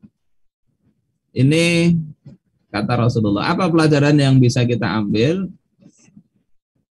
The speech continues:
Adalah meng-, memotong tadi, memotong pertanyaan hendaknya dihindari, kecuali penting betul. Yang kedua, guru ketika dipotong, dia bisa milih.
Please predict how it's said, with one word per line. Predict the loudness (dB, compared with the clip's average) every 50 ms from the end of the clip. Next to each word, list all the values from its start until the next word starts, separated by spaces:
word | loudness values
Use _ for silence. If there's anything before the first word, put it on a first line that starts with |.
| _ _ _ _ _
Adalah | -4 -2 0 0 2 2 0 0 0 2 2 0 0 -2 _ _ _ _ _
meng-, | 0 2 2 2 2 0 -2 -2 -6 _ _ _
memotong | -2 0 2 2 2 2 0 -2 -2 -2 2 2 2 2 2 2
tadi, | 2 0 2
memotong | 2 2 4 4 2 2 0 0 0 0 0
pertanyaan | 0 0 0 0 2 2 2 2 0 0 0 0 -2 -2 -2 _
hendaknya | 2 4 4 4 2 0 0 0 0 2 2
dihindari, | 2 2 2 2 2 0 0 -2 -2 -2 0 0 0 0 -2 -4 -8 -10 -6
kecuali | -4 -6 -4 -2 -2 0 0 2 2 2 0
penting | 0 0 0 0 0 0 0 2 2
betul. | 0 0 0 0 0 0 -2 -4 _ _ _ _ _ _ _ _ _ _ _ _ _ _ _ _ _
Yang | -2 0 2 2 2 2 2
kedua, | 2 2 2 2 2 2 2 2 2 2 0 0 -2 _ _ _ _ _ _ _ _ _ _ _ _ _ _ _ _ _ _ _ _ _ _ _ _ _ _
guru | 0 2 2 4 4 4 4 4 2 2 0
ketika | -2 -2 -2 -2 -2 0 0
dipotong, | 0 0 0 0 -2 -2 -2 -2 -2 0 0 2 2 2
dia | 2 2 0
bisa | 0 0 0 -2 0 -2 0
milih. | 0 0 0 0 0 0 -2